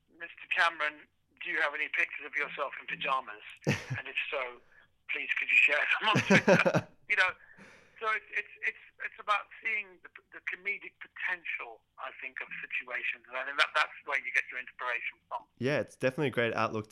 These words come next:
Speaker 2: to have. Um, now,
Speaker 1: Yes.
Speaker 2: you used to do, well, I don't know if you still do, but it seems like you don't, do an Iranian accent to start off your show, um, which I thought was hilarious. Do you still do that? And,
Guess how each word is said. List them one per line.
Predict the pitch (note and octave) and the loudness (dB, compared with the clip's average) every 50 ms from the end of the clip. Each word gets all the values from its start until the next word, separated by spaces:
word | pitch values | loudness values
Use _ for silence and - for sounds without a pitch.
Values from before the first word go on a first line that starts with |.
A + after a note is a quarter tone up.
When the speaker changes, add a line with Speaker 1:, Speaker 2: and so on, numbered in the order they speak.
| A2 | -4
Speaker 2:
to | G2+ | -2
have. | G#2+ A2 A2+ G#2+ - - - - - - - - _ _ _ _ _ _ | 0 2 2 0 0 -4 -10 -16 -16 -20 -20 -20 _ _ _ _ _ _
Um, | B2 B2 C3+ C#3 - - | -4 -4 -4 -4 -6 -4
now, | D#3+ E3+ F3 F3+ F#3 F3+ - - _ _ _ _ _ - | -2 0 0 2 0 0 -2 -6 _ _ _ _ _ -4
Speaker 1:
Yes. | D#3 C3+ - - | -4 -4 -4 -8
Speaker 2:
you | - C#3+ D#3+ F#3 | -10 -6 -4 -4
used | F3+ G3 A#3+ A#3+ A#3+ - | -2 -2 -4 -4 -6 -6
to | C#4+ | -2
do, | C4+ B3+ A#3 G#3 F#3 - - _ _ _ - - - - - - - | 0 2 2 2 2 0 -4 _ _ _ -12 -12 -12 -14 -14 -2 2
well, | C#3+ C#3+ | 2 4
I | C#3+ E3 | 4 4
don't | G#3+ A#3 | 4 4
know | G3 E3 | 4 2
if | D3 - | 2 0
you | A#2+ A2 | -2 -6
still | - - C#3+ B2+ | -4 -2 -2 0
do, | A2 C3 C#3+ C3 A2+ | 2 2 2 2 2
but | G#2+ B2 B2 A2+ | 2 0 0 -2
it | - | -4
seems | - F#3+ G3 E3 | -6 -6 -6 -4
like | E3 C3 - - | -6 -6 -6 -8
you | A2 | -6
don't, | A2 C3+ C3 B2+ B2 C3+ - | -2 -2 -2 -2 -4 -4 0
do | D#3+ E3+ | 0 2
an | F3 E3+ F3 - - | 2 2 0 0 0
Iranian | D#3 D3 C#3 C3+ D3+ E3+ F3+ E3 C3+ - - | 0 2 4 4 4 4 2 2 0 0 -2
accent | B2 C#3+ - - D3+ B2 A#2 - | -4 -4 -2 -2 -2 -2 -2 -4
to | A#2 | -8
start | - - - C3 C3+ C3+ | -4 0 2 4 4 4
off | C3+ - | 2 0
your | B2 A#2 - | -2 -4 -4
show, | - - A#2 A#2+ A2 B1+ - - - - - - _ _ - A2+ | -2 -2 0 0 0 -2 -4 -10 -18 -20 -20 -20 _ _ -2 0
um, | A#2 A#2+ A#2 - - _ _ - | 0 0 0 -4 -10 _ _ -4
which | C#3 C3 F3 | -2 2 2
I | E3+ F#3 G3+ | 2 2 2
thought | - D#3 C#3 - | 2 2 2 2
was | B2+ B2 A2 - | 2 0 0 -2
hilarious. | C3 A2 C3+ A#2+ B2 C#3+ C#3 A2+ - G2 D3+ - - - - _ _ _ _ _ _ | -4 -2 0 2 4 4 2 2 0 -2 -6 -8 -10 -12 -16 _ _ _ _ _ _
Do | - F#3 | -4 -2
you | G#3 G#3+ | -2 -2
still | - - G#3 G3+ F3 | 0 4 4 4 4
do | C#3 F3+ F#3+ G#3 | 4 2 4 4
that? | B3 B3+ A3 D3+ | 4 4 4 2
And, | D3+ C#3+ C#3+ C#3+ | 2 0 0 -2